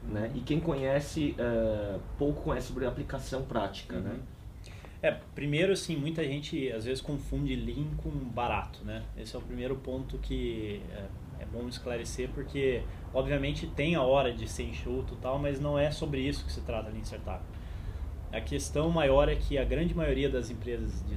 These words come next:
Speaker 2: tecnologia, das startups de tecnologia, elas morrem, né? E geralmente elas não morrem por questões de não se conseguir fazer o produto, porque ainda mais hoje na web as coisas são relativamente fáceis de serem feitas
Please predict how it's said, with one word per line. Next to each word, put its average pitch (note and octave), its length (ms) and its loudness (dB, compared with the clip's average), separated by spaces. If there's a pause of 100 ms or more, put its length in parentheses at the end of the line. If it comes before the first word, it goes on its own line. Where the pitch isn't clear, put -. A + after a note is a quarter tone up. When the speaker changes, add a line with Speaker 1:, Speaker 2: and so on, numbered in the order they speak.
(100)
Speaker 2:
tecnologia, A2+ 500 0
das G#2+ 200 -2
startups A#2+ 420 -4
de - 60 -8
tecnologia, A#2+ 480 -4
elas C3 180 0
morrem, A#2+ 360 -2 (600)
né? A2 200 -4 (160)
E A#2+ 720 -2
geralmente E3 680 4
elas D3 280 2
não D3 220 2
morrem C#3+ 540 4 (600)
por C3+ 140 0
questões D3 580 0
de B2+ 340 0 (420)
não D3 200 2
se - 180 -4
conseguir D3 380 2
fazer C#3 220 2
o C#3 60 2
produto, B2+ 420 -2 (220)
porque C3+ 240 -4
ainda D#3 320 2
mais D#3+ 260 2
hoje C#3+ 240 0
na B2+ 100 -2
web C#3+ 640 2 (140)
as B2 140 -4
coisas C3+ 220 0
são C3+ 460 -2
relativamente C3 760 -2
fáceis A#2 680 -2
de A2+ 120 -6
serem A#2+ 360 -6 (120)
feitas - 480 -8